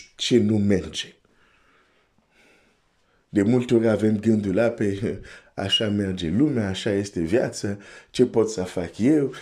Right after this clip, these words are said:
și așa mai departe. Cu alte cuvinte, nu pot să merg la împărat pentru asta. Dar în, în vremurile care le trăim, este important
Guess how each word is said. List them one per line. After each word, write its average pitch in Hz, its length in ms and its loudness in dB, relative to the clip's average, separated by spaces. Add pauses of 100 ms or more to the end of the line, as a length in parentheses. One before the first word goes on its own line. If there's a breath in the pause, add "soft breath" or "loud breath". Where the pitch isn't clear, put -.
(140 loud breath)
și - 160 -4
așa 104 240 0
mai 110 220 -4
departe. 101 560 -4 (260 loud breath)
Cu 117 120 0
alte 123 220 4
cuvinte, 110 680 0 (640 loud breath)
nu 120 180 0
pot 117 260 2
să 90 180 -4
merg 98 280 0
la 85 80 -2
împărat 85 520 -6
pentru 82 380 -8
asta. - 420 -12 (3000 soft breath)
Dar 85 220 -2
în, 98 220 0 (100)
în 95 200 0
vremurile 98 500 2
care 90 300 -4
le 85 140 0
trăim, 95 420 -2
este 95 300 -4
important 85 800 -8